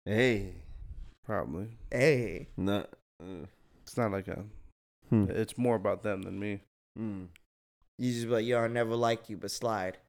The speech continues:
Speaker 3: Ooh, that's toxic.
Speaker 1: <sighs> They be liking that shit too.
Speaker 3: Some of them. All right.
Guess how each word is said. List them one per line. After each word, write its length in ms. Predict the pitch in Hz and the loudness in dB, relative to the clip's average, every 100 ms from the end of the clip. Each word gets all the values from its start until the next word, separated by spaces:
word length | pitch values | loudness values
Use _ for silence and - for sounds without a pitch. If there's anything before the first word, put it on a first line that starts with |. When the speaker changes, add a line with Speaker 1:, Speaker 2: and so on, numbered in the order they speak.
| - | -14
Speaker 3:
Ooh, 840 | - 330 381 392 381 381 381 381 392 | -4 0 2 4 4 4 2 2 0
that's 200 | 302 285 | -2 -2
toxic. 480 | 139 104 - - - _ | -2 -2 -4 -12 -14 _
Speaker 1:
<sighs> 100 | 117 - - - - - 123 | -6 -4 -4 -6 -10 -14 -10
They 220 | 110 120 | -2 -2
be 100 | 110 | 0
liking 320 | 101 113 107 | -2 -2 -4
that 160 | 92 98 | -6 -8
shit 220 | 98 82 | -10 -8
too. 260 | - 101 - _ | -6 -6 -6 _
Speaker 3:
Some 220 | - 165 | -4 -2
of 60 | 135 | -2
them. 140 | 107 127 _ _ _ - | -4 -8 _ _ _ -6
All 120 | 302 | -2
right. 280 | 359 330 | 2 0